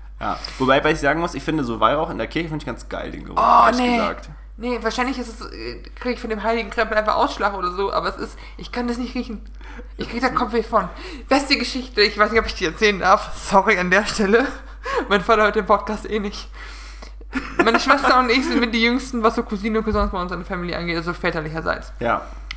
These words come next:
Speaker 2: Und das heißt, als mein erster Cousin zur Kommunion kam, waren mein Vater und seine Brüder auch alle noch verhältnismäßig jung. Die waren ein, an dem Tag vor dieser Kommunion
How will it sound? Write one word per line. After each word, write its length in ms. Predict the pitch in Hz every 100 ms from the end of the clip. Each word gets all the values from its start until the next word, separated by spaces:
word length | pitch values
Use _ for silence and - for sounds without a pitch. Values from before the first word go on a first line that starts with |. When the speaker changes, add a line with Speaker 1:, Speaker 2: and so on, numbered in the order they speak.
| - - - - - - - -
Speaker 2:
Und 280 | 202 208 - - -
das 160 | 196
heißt, 120 | 233
als 140 | 214 208
mein 100 | 220
erster 280 | 247 285 254
Cousin 320 | 233 240 240
zur 100 | 233
Kommunion 340 | 190 175 175
kam, 280 | 202 196 185
waren 400 | 185 196 196 196 - - - -
mein 280 | 185 180
Vater 280 | 175 220 220
und 120 | 196
seine 180 | 190 190
Brüder 320 | 175 190 196
auch 100 | 190 -
alle 140 | 185
noch 100 | 170
verhältnismäßig 600 | - 190 175 180 160 180
jung. 260 | 160 151 - - - - - - - - -
Die 140 | 175
waren 480 | 196 214 214 220 220
ein, 280 | 170 170 165
an 100 | -
dem 120 | 170 175
Tag 300 | 180 190 -
vor 260 | - 226 247
dieser 200 | 208 180
Kommunion 760 | 202 180 175 170 175 190 214